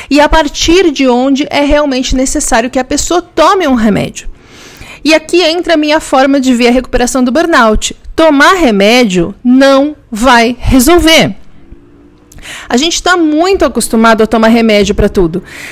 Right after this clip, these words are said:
mas pra conseguir continuar a cometer os mesmos erros, né?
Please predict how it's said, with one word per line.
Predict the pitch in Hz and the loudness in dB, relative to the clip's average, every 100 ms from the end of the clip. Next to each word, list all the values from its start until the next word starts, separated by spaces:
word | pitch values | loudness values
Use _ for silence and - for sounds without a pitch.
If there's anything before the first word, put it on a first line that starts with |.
| - | -4
mas | 233 247 | -2 0
pra | 285 | -2
conseguir | 285 330 - 320 226 285 330 220 | -2 -2 0 -2 0 0 2 0
continuar | - 285 - 285 269 320 | 0 0 2 2 2 2
a | |
cometer | - 302 294 - 285 302 - - - | 0 0 0 0 -2 -2 -6 -20 -2
os | 359 | 0
mesmos | 330 339 392 466 | 2 2 2 2
erros, | 415 226 180 - - - | 2 2 2 -2 -10 -6
né? | 190 254 | -2 -2